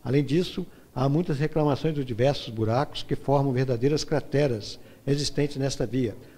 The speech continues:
provocando prejuízos à população que sofre com a falta desses serviços. Vereador Tobias Scherrer. Pedido de informação. Requerimento quinhentos e oitenta e sete. Quanto,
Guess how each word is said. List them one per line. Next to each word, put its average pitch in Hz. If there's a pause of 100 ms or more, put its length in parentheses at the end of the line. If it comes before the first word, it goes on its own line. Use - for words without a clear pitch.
(100)
provocando 139
prejuízos 143
à 147
população 143
que 160
sofre 143
com -
a 135
falta 139
desses 131
serviços. 113 (840)
Vereador 135
Tobias 135
Scherrer. 104 (2000)
Pedido 135
de 156
informação. 139 (1300)
Requerimento 151
quinhentos 160
e -
oitenta 160
e 143
sete. -
Quanto, 190